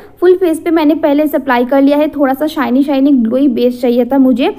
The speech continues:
अ, सबसे पहले मैं करूँगी अपना आई makeup। तो first मैंने concealer लगा लिया है दोनों eyelid के ऊपर and उसको अच्छी तरीके से blend कर लिया है। और थोड़ा सा coverage वाला, अ, concealer ही आपको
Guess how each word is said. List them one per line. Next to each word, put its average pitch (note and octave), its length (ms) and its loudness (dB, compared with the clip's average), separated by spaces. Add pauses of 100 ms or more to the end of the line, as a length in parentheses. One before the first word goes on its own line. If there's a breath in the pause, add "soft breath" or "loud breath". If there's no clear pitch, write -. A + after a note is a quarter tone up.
(360 loud breath)
अ, B3+ 140 -2
सबसे D#4+ 260 -2
पहले E4+ 280 0
मैं F4 120 0
करूँगी D#4+ 280 0
अपना D#4 240 -4
आई B3+ 220 0
makeup। B3 480 0
तो D4 80 -2
first D4+ 340 0
मैंने D4+ 200 0
concealer C4+ 420 0
लगा C#4 240 0
लिया C#4 160 2
है D4+ 100 0
दोनों C4 340 0
eyelid B3 320 -2
के - 120 -8
ऊपर B3+ 320 -2
and C#4 180 0
उसको C4+ 220 -4
अच्छी C4 180 -4
तरीके C#4 200 -4
से D4+ 100 -4
blend B3 440 0
कर C#4 140 0
लिया C#4 220 2
है। E4 220 0 (440 loud breath)
और C#4 600 2
थोड़ा D#4+ 180 2
सा F#4 240 0
coverage D4+ 560 0
वाला, D4 300 2
अ, C#4+ 320 -2
concealer C4+ 480 0
ही E4+ 60 2
आपको D4 280 -2